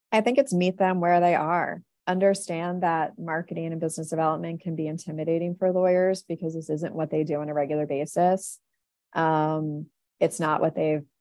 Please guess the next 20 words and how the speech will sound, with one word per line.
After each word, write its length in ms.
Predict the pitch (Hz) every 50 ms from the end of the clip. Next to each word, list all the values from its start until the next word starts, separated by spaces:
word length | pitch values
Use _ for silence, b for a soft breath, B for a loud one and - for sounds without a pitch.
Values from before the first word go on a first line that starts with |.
| _ -
been 180 | 160 151 151
trained 380 | 147 - 151 147 151 156 160 175
in. 240 | 170 170 170 170 160
It's 160 | 147 - -
not 200 | 160 147 139 -
what 180 | 156 156 156
they 340 | - 156 151 147 147 147 147 135
necessarily 560 | 160 185 - 156 147 - 151 156 156 156 156
thought 280 | 156 - 156 156 156
they 100 | - 156
were 100 | 156 156
gonna 200 | 151 151 151 151
do 260 | 147 151 147 147 147 160
when 100 | 170 165
they 120 | 156 151
came 200 | - 180 165 156
out 160 | 151 143 147
of 100 | 165 -
law 180 | 175 180 180 180
school. 500 | - - - 202 202 202 202 208 208